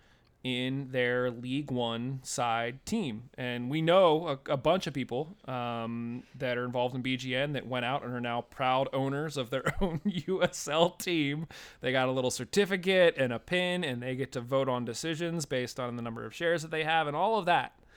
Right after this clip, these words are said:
So the question is, should the Riverhounds look at doing something like that? And if they did do that, would something like that work? Or why wouldn't it work in Pittsburgh? So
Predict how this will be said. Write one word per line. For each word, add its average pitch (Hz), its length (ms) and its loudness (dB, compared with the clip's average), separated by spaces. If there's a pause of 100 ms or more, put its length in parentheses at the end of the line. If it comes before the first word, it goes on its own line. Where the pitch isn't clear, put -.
(320)
So 151 360 4
the 139 80 -2
question 214 420 2
is, 135 540 -4 (1300)
should 185 680 6 (680)
the 143 140 0
Riverhounds 135 640 0
look 127 140 -6
at 120 100 -10
doing 117 220 -8
something 120 340 -10
like 113 200 -14
that? 117 360 -12
And 147 160 -2
if 170 140 0
they 156 160 2
did 180 460 2
do 139 160 0
that, 113 300 -4
would 160 480 -2
something 170 340 -2
like 151 180 -2
that 127 200 -2
work? 147 500 -4 (580)
Or 147 400 -2
why 143 380 -2
wouldn't 143 260 -8
it - 100 -16
work - 300 -14 (320)
in 127 80 -10
Pittsburgh? - 580 -16
So 127 360 -2